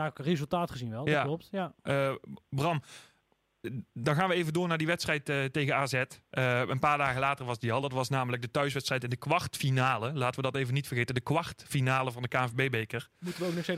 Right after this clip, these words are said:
Speaker 1: dat we het eerst met publiek horen?
Speaker 2: Eh, ja, voor het eerst speelden we met publiek. Ehm, we hadden een, eh, eh, ja, dat mooie shirt. En, eh, er, ja,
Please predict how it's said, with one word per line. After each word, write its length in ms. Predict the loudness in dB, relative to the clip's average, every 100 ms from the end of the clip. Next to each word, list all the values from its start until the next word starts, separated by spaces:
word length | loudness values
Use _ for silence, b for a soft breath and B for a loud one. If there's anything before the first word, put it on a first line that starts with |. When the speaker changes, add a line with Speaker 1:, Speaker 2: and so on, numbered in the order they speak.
| -2
Speaker 1:
dat 40 |
we 60 | -4
het 80 | -8
eerst 120 | -8
met 120 | -6 -6
publiek 240 | -6 -6
horen? 200 | -4 0
Speaker 2:
Eh, 80 | 2
ja, 180 | 2 2
voor 80 | 0
het 80 |
eerst 160 | 0 0
speelden 320 | 0 0 2
we 60 | 0
met 160 | 0
publiek. 440 | 0 2 0 -2 -8
Ehm, 360 | 0 2 4 2 2
we 140 | 2
hadden 200 | 4 4 2
een, 180 | 2
eh, 500 | 0 0 0 -2 0
eh, 80 | 0
ja, 160 | 0 -2
dat 140 | 0
mooie 240 | 0 2 2
shirt. 420 | 2 0 -2 -2
En, 180 | 0 0
eh, 120 | -2
er, 200 | -2 -2
ja, 240 | -2 -2